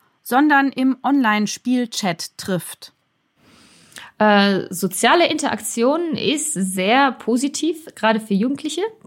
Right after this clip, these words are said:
Speaker 2: die, ähm, sich sozial noch entwickeln, sowohl online als auch offline. Generell würde ich vorschlagen, dass es dann, ähm, dass auch Möglichkeiten, äh, bestehen, wo das, äh, in, in beiderlei Hinsichten geschaffen wird, online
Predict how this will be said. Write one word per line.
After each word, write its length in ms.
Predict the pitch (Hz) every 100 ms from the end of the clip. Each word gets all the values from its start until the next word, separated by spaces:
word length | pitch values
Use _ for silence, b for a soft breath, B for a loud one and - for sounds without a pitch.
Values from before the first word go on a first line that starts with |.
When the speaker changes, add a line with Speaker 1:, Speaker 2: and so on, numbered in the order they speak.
| -
Speaker 2:
die, 300 | 220 220 220
ähm, 440 | 208 202 202 202
sich 160 | 208 208
sozial 260 | 196 208 190
noch 140 | 185
entwickeln, 440 | 180 185 233 320 370 B B
sowohl 480 | 208 196 330 349 -
online 600 | 220 220 214 208 208 208 -
als 240 | - 196 -
auch 240 | 170 170
offline. 520 | - 190 180 165 175 - B B B -
Generell 540 | 226 208 202 226 311
würde 140 | 311 285
ich 120 | -
vorschlagen, 480 | 262 269 254 247 220
dass 140 | 220
es 100 | 220
dann, 320 | 214 202 196
ähm, 1080 | - 202 196 196 190 190 214 - 208 190 190
dass 180 | 190 208
auch 100 | 202
Möglichkeiten, 760 | 208 220 269 - 233 233 214 208
äh, 220 | - 190
bestehen, 680 | 180 - - 233 240 233 202
wo 100 | 202
das, 340 | 202 190 - - B B -
äh, 480 | 196 190 185 - -
in, 180 | 190 185
in 240 | 185 170
beiderlei 420 | 165 190 180 170
Hinsichten 540 | 190 185 180 - 175 175
geschaffen 420 | - 170 - -
wird, 260 | 87 - _ 202
online 420 | 202 196 180